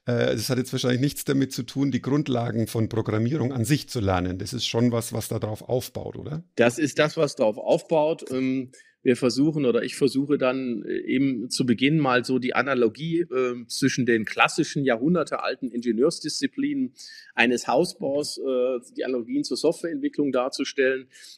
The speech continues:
Speaker 2: Das heißt, wie baut man, ja, komplexe Systeme? Und wenn Sie mal die ganzen Softwaresysteme, die überall zum Beispiel auch in Automobilen oder in Steuerungen oder Prozesse beschreiben, verbaut sind,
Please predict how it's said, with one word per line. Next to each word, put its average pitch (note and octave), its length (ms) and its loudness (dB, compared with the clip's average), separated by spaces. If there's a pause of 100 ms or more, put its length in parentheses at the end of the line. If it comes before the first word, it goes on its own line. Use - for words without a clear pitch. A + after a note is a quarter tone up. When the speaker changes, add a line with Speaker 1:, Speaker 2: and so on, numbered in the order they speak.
Speaker 2:
Das G#3+ 180 2
heißt, A#2+ 300 2
wie D3+ 160 2
baut B2+ 360 2
man, D3 500 -2 (320)
ja, C3+ 200 4
komplexe C3 600 -2
Systeme? C3+ 560 0
Und C3 180 -4
wenn C3 140 -2
Sie B2+ 120 -8
mal A#2+ 220 -6
die A2+ 120 -8
ganzen C3 340 -4
Softwaresysteme, C3+ 920 0
die B2 140 -8
überall B2+ 500 0
zum B2 220 -2
Beispiel - 320 -2
auch - 260 -10
in A2+ 240 -8 (220)
Automobilen C3+ 920 2
oder A2+ 260 0
in A2 80 -4
Steuerungen B2+ 760 0 (240)
oder B2+ 180 4
Prozesse C3+ 500 0
beschreiben, B2 460 -2
verbaut A2 440 0
sind, D3 360 0